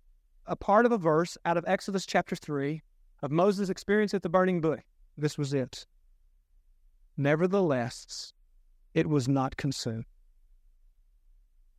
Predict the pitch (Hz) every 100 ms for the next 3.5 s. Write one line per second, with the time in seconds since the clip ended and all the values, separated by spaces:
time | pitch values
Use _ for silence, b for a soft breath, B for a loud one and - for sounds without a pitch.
0 | _ _ _ _ _ - 175 165 147 160
1 | 190 185 180 185 - 208 - _ _ _
2 | _ _ _ _ 175 170 165 147 135 165
3 | 156 160 180 -